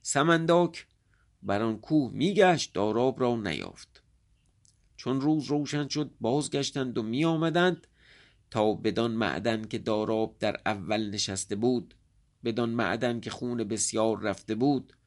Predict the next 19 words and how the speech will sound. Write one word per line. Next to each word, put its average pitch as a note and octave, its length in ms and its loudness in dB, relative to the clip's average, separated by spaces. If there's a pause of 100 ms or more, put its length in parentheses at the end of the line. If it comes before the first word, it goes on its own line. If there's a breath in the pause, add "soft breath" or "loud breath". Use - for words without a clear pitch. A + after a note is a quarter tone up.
(400 soft breath)
از G#2 180 -2
آنجا A2 400 0
درگذشتند D#3 880 0
و D3+ 60 -2
گفتند D3 480 -2
که C3+ 100 -6
او D3+ 200 0
بر G#2+ 160 -4
این G#2 180 -6
معدن D#3 440 -2
بوده C#3+ 240 2
است. D#2+ 340 -4
دریغا B2 580 2
که - 200 -8
اگر A2+ 280 -2
بدانستمی D3+ 1160 0
او C3+ 200 -2
را C3+ 160 2
بگرفتمی، D#2+ 800 -6